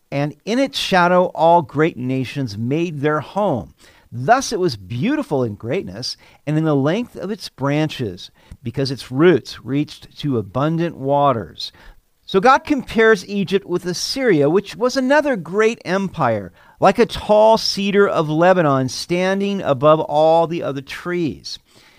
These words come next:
With its capital city of Nineveh on the Tigris River, Assyria was planted where she could receive plenty of water and grow. But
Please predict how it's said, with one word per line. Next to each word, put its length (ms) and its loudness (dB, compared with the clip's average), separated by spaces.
With 240 0
its 200 -6
capital 460 -2
city 640 -4
of 200 -10
Nineveh 560 -4
on 140 -4
the 80 -4
Tigris 640 -4
River, 340 -6
Assyria 640 -2
was 200 -6
planted 640 -6
where 160 -4
she 320 -6
could 140 -8
receive 480 -6
plenty 400 -2
of 160 0
water 520 2
and 240 -6
grow. 480 0
But 220 4